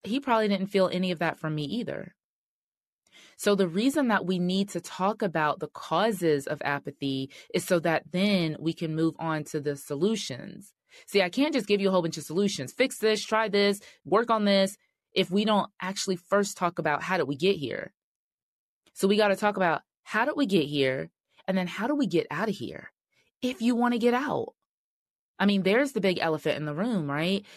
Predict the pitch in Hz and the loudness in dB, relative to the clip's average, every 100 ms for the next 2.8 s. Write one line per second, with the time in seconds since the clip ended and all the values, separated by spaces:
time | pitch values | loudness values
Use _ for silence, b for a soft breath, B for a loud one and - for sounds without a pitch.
0 | B - 226 302 285 - 254 - 175 156 | B -2 0 2 0 -2 -2 2 2 4
1 | 165 170 - 180 180 180 180 175 170 160 | 2 -2 -2 -2 -2 -2 0 0 0 0
2 | 165 233 - 190 - 143 143 | 0 0 -4 -4 2 2 2